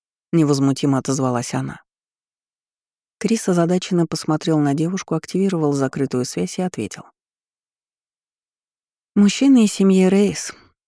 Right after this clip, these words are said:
они такие. Перед ними просто невозможно устоять", — внезапно заметила Миранда, и я чуть не поперхнулась. "Получается, мой интерес к адмиралу Рейсу так заметен? А мне-то казалось, я неплохо скрываю свое отношение к этому мужчине".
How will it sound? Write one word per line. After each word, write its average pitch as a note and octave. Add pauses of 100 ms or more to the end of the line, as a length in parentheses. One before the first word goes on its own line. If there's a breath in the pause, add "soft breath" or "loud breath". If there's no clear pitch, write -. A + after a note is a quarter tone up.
(140)
они F#3+
такие. F#3+ (760)
Перед F3+
ними F3+
просто -
невозможно D#3+
устоять", — - (880)
внезапно D3+
заметила C#3
Миранда, D3+
и D#3
я E3
чуть -
не C#3
поперхнулась. - (800)
"Получается, F3+
мой F3+
интерес F3+
к -
адмиралу E3
Рейсу E3+
так D#3+
заметен? E3+ (760)
А D#3+
мне-то D3+
казалось, C#3+
я D3
неплохо E3
скрываю E3+
свое D#3
отношение C3
к -
этому B2+
мужчине". -